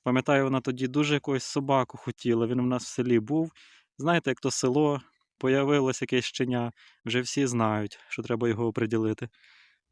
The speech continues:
І так мені от пригадалося, такий спогад з дитинства поділився з вами. Тепер закладаємо такий міні-фундуковий сад.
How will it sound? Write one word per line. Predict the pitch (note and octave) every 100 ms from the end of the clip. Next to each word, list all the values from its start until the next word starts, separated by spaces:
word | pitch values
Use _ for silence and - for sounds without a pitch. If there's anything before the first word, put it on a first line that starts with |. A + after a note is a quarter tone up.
| _
І | -
так | C#3+ D3
мені | C#3+ C#3+
от | C3+
пригадалося, | - B2 C3+ C3 C3 C3 -
такий | - - C#3+
спогад | - D3+ C#3 C3+
з | B2+
дитинства | C#3 - B2 A2+ - A#2+
поділився | C3+ B2 B2 B2 - B2+
з |
вами. | B2 C3+ D3 C3 - - - _ _ _ - - -
Тепер | B2+ D3 D3
закладаємо | C3 A#2+ B2+ C3 C#3 C3
такий | A#2+ - B2+
міні-фундуковий | C3 C3+ B2+ - B2+ A#2+ A#2+ B2+ A#2+ A#2
сад. | - A#2+ A#2